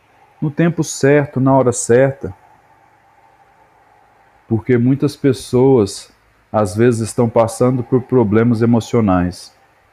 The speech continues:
e não buscam ajuda e acabam perdendo a própria vida. Muitos, infelizmente,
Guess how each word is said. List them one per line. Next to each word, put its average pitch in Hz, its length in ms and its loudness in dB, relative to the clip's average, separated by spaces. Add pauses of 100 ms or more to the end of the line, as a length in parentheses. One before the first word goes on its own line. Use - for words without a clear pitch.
(340)
e 110 100 2
não 120 260 4
buscam 120 520 2
ajuda 95 600 0 (920)
e 104 80 -2
acabam 113 840 0 (1400)
perdendo 101 460 2
a 95 40 0
própria 95 420 -2
vida. 82 480 -4 (2250)
Muitos, 113 800 0
infelizmente, 139 1040 0